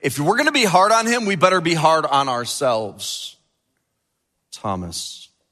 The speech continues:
I'm gonna pause the story of Thomas. It certainly doesn't end there. But I wanna tell you the story of another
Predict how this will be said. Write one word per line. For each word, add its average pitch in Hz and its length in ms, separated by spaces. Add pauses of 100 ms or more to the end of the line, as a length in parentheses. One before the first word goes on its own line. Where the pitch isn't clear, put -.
(260)
I'm 311 100
gonna 392 160
pause 269 460
the 226 120
story 214 420
of 175 100
Thomas. 185 640 (240)
It 185 220
certainly 247 420
doesn't 202 460
end 226 260
there. 165 420 (1080)
But 202 100
I 285 120
wanna 294 200
tell 226 220
you 226 100
the 185 120
story 196 420
of 160 80
another 175 760